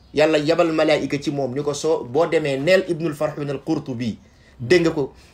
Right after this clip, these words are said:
na, na, li may wax mi ngi ci Kunuzul Asrar, dem leen ci téere boobu, di ngeen fa fekk li may wax. Mu, Ibnul Farhun, malaayika mi bi mu dikkee daf ko ni,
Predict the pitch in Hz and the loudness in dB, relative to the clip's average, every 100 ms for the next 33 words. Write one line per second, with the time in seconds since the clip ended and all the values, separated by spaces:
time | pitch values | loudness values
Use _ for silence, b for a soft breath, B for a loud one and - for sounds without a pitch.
0 | b 139 160 - 160 131 135 170 170 151 | b -2 0 0 -2 0 4 4 4 0
1 | 160 214 196 165 135 127 120 117 101 107 | -4 -2 2 2 2 -2 -4 -4 -4 -2
2 | 151 143 151 147 123 110 101 104 151 147 | 0 0 0 2 2 2 -2 -2 -2 -2
3 | 135 127 113 127 101 - b b b b | -4 -6 -4 -2 -4 -8 b b b b
4 | b 101 - 143 202 - 160 214 233 254 | b -16 -4 2 2 0 -6 -2 0 0
5 | 214 214 - 147 180 240 220 208 170 202 | 2 2 2 2 4 4 4 2 2 0
6 | 202 180 143 160 - 170 | -4 -2 -2 -2 -2 -2